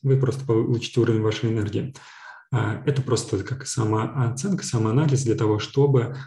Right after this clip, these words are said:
э, посмотреть, в каком состоянии вы сейчас находитесь. Если вы в зеленой зоне, да, то тогда можно, ну, тогда вы в ресурсе, а если вы в красной зоне, то точно возвращайтесь к третьему пункту, да, управления своим эмоциональным состоянием, осознание управления своим эмоциональным состоянием,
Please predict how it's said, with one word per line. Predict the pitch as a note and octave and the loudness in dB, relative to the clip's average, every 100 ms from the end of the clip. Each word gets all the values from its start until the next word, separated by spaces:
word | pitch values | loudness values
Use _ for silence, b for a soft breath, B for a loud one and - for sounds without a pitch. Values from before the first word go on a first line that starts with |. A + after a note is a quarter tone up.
| B - | B -4
э, | G#2+ | -4
посмотреть, | - - A2 G#2 C3 C3 - | -4 -2 -2 2 0 0 -4
в | |
каком | C3 - G#2+ | -4 0 0
состоянии | - - A#2 A2 | -2 0 2 2
вы | |
сейчас | G#2 - | -2 -4
находитесь. | B2 G#3 F3 - - | -2 0 0 -2 -2
Если | A2+ A#2 | 0 2
вы | A2+ | 2
в | |
зеленой | G#2+ B2+ F3+ C3 | 4 2 4 4
зоне, | A#2+ A2 A#2 B B B - | 2 0 -4 B B B -2
да, | A#2+ | -2
то | A#2+ A2 G#2 A2 - - B2+ - | 0 2 2 0 -4 -8 -6 -2
тогда | G#2+ B2 | 0 2
можно, | A2 G#2+ G#2+ G#2+ B B B | 2 0 0 -2 B B B
ну, | B2+ | -2
тогда | - G#2+ A2 | 0 4 4
вы | |
в | G2+ | 6
ресурсе, | - - E3 - A2 - - | 2 2 0 2 0 0 -6
а | - A2 | -4 0
если | G#2+ G#2+ A2+ | 2 2 -2
вы | G#2+ A2 G#2+ | 2 4 4
в | - | 0
красной | - C3+ C3+ | 0 2 2
зоне, | A2 G#2 G2+ | 2 2 0
то | - G#2+ | 2 0
точно | - B2+ - | 2 0 2
возвращайтесь | G2+ G#2 G#2 A#2+ A2+ G#2 - B B B | 2 2 2 2 0 -2 -6 B B B
к | - A2 | -4 -2
третьему | A#2+ A2 A2 G2+ | 0 0 2 0
пункту, | A#2 C#3+ C#3 A2+ G2+ | 2 2 2 0 0
да, | G#2 G#2 | 0 0
управления | G#2 - A2 G#2 G#2+ G2+ G#2 B B | -2 -4 0 0 0 0 -4 B B
своим | - A2+ G#2 F#2+ | -6 -2 0 0
эмоциональным | F#2+ A2 G2+ | -2 -4 -6
состоянием, | - C#3 C#3+ C3 | -2 2 2 2
осознание | A#2 G#2 A#2+ G#2 | 2 2 2 2
управления | A2 A2 G2+ | 0 0 0
своим | A2+ G2+ | 0 -2
эмоциональным | G2 A2+ A2+ | -2 -4 -4
состоянием, | - - B2 D3 G#2 | -6 0 2 2 0